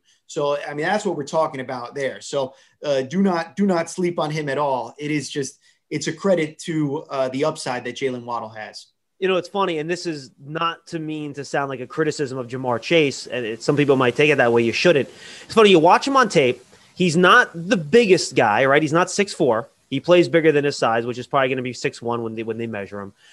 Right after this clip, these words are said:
Speaker 2: Um, he doesn't have the best breakaway speed like Jaylen Waddle. He's not the best separator in and out of his break, but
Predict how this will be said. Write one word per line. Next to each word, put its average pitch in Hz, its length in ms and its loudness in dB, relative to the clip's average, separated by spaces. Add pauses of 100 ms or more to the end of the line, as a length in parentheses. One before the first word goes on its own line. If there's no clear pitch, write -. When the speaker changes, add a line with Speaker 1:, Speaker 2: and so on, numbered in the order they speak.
(240)
Speaker 2:
Um, 135 260 2
he 143 100 -2
doesn't 175 240 4
have 180 260 0
the 165 80 -2
best 160 400 0
breakaway 190 480 2
speed 135 320 -8
like 120 200 -2
Jaylen 117 320 -4
Waddle. 107 320 -4
He's 151 120 -4
not 202 220 0
the 208 80 4
best 165 400 -2
separator 160 500 2
in 135 160 -4
and 135 80 -6
out 120 160 -4
of 104 80 -8
his 104 140 -14
break, 110 420 -10 (420)
but 180 320 2